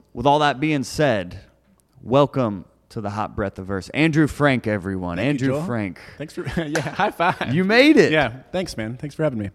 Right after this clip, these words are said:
Speaker 1: I'm so excited about this because in us hanging out randomly, we randomly did a show in Chicago a few years ago.
Speaker 2: Yeah.
Speaker 1: We randomly run into each other here, and you're like,
Speaker 2: Mm-hmm.
Speaker 1: "Yo, we did a,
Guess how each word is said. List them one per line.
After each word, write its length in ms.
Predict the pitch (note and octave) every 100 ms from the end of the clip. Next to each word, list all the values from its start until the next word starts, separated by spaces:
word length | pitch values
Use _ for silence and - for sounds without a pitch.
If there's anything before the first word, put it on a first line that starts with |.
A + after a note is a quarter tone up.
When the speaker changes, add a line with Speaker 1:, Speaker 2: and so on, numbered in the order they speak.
| -
Speaker 1:
I'm 160 | B2
so 320 | C3 - E3+ F3
excited 440 | E3 - A#2 G2+
about 260 | F#2 F2 G2+
this 300 | G2 F2+ -
because 400 | G#2+ A2+ A2+ A2
in 140 | A#2
us 160 | C3+ -
hanging 340 | C3 C3 A#2+
out 300 | A#2 A#2 -
randomly, 540 | A2 C3 F3+ C3 G#2 F#2+
we 160 | A#2
randomly 400 | B2+ C#3+ G3+ F#3+
did 160 | E3+ E3+
a 40 |
show 220 | C#3 D#3 C#3
in 60 |
Chicago 440 | B2+ A#2 C3 B2 A#2
a 60 |
few 160 | - A2+
years 240 | G2+ F#2+
ago. 240 | F#2+ E2+ F2+
Speaker 2:
Yeah. 140 | G#2+ A2+ _ _ _ _
Speaker 1:
We 120 | A#2
randomly 460 | G#2+ B2 D#3 D#3+ D3+
run 180 | C#3+ C#3
into 160 | C3
each 140 | B2 B2+
other 220 | B2 A2+
here, 280 | A2+ A2 A2+
and 120 | A#2+
you're 100 | A#2
like, 160 | G#2+ G#2+
Speaker 2:
Mm-hmm. 220 | - - -
Speaker 1:
"Yo, 160 | G3 F#3
we 100 | A3+
did 140 | D4+
a, 240 | B3+ A3